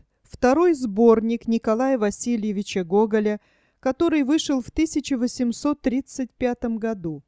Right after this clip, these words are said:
одновременно с «Арабесками», и был, как указал сам автор в подзаголовке,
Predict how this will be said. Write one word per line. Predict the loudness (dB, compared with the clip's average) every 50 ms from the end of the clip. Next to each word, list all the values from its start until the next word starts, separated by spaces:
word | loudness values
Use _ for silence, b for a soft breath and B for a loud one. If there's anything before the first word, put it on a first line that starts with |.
| _ _ _ _ _ _ _ _ _
одновременно | -2 -2 0 0 0 0 0 0 -2 -2 -2 -2 -2 -2 -2 -2
с | -2 -2 -2
«Арабесками», | -2 0 0 -2 -2 -2 -2 -2 -2 -4 -8 -8 -8 -8 -8 -8 -10 -12 -14 _ _ _ _ _ _ _ _ _ _ -4
и | -2 -2
был, | 2 4 4 4 4 2
как | 0 -2 -2 -2 -2
указал | -4 -2 0 -2 0 0 0 0 0 -2
сам | -4 -2 -2 0 -2 -2 -4 -4
автор | -2 -2 -2 -2 -4 -6 -8 -8
в | -8 -8
подзаголовке, | _ -6 -6 -4 -6 -6 -2 -2 0 0 0 0 -2 -4 _ -4 -4 -4 -4